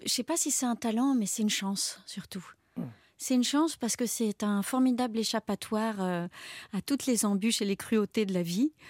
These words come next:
Speaker 1: C'est, euh, oui, l'imaginaire, euh, nous sauve de tout, j'ai envie de dire.
Speaker 2: Alors, ça n'est pas de la coquetterie, c'est une sacrée lucidité, en fait, euh, lorsque vous dites, «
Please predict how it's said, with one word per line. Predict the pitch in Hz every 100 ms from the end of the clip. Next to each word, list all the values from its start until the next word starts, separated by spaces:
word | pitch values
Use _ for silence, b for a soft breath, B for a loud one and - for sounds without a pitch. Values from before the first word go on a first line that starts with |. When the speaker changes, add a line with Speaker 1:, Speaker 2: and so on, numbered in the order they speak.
| B B
Speaker 1:
C'est, | - - 208 202
euh, | 190 175 170
oui, | 226
l'imaginaire, | 220 185 180 185 180 196 220 180
euh, | 160
nous | 175 196
sauve | - 170
de | 180
tout, | - 320 392
j'ai | -
envie | 160 160
de | -
dire. | 165 165 B B B B B
Speaker 2:
Alors, | 247 226 226
ça | - 269
n'est | 226
pas | 220
de | 175
la |
coquetterie, | 160 160 185 - 254 262
c'est | - 170
une | 180 165 156 -
sacrée | - 285 - 302
lucidité, | 214 - 180 165 440 381
en |
fait, | - 202 -
euh, | 151 139 B B B
lorsque | 175 175
vous | 160
dites, « | 165 240